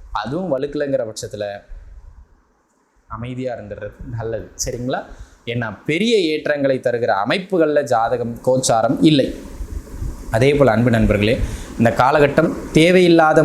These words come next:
முதலீடுகள், ஒருவரை நம்பி ஜவாப் ஜாமீன் போட்டு காசு வாங்கி கொடுக்கறது, இந்த மாதிரியான சேட்டைகள்லாம் தவிர்த்துடணும். ஏன்னா இந்த ஒரு ரூபா கொடுத்தா பத்து ரூபா கொடுக்குற மாதிரி இந்த லாபத்தை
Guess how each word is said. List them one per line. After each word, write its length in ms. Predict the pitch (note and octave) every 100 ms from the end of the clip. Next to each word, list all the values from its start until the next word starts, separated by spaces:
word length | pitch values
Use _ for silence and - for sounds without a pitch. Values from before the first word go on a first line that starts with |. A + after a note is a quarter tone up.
| B2+
முதலீடுகள், 520 | A#2+ B2 A#2 A2+ C#3+ - C3+
ஒருவரை 280 | D3 D3 C#3+
நம்பி 200 | C#3 D#3 C3+
ஜவாப் 340 | C3+ D3 D#3+ C#3+
ஜாமீன் 280 | C3+ C3+ B2+
போட்டு 160 | C3+ C#3+
காசு 220 | C3 C#3+ D3
வாங்கி 180 | C3 A2+ G#2+
கொடுக்கறது, 380 | G#2+ A2 A2 D3+ - - -
இந்த 120 | C3 C#3+ D3+
மாதிரியான 520 | D#3 D#3 D#3 D#3+ E3+ -
சேட்டைகள்லாம் 640 | C#3+ C#3+ C3 B2+ C#3 C#3
தவிர்த்துடணும். 580 | A2 A#2 A#2 G#2 G2 - C3+
ஏன்னா 160 | D3 C3 C3+
இந்த 100 | A#2+ A#2
ஒரு 80 | C3
ரூபா 120 | C#3+ C#3
கொடுத்தா 240 | A#2+ A#2 B2 A2+
பத்து 160 | G#2+
ரூபா 100 | B2+ A#2
கொடுக்குற 240 | A2+ A2 A2+
மாதிரி 160 | A#2 G#2 - - - - -
இந்த 120 | A2 G#2+ G2 A2
லாபத்தை 640 | A#2+ D#3 F3+ G3 G3 F#3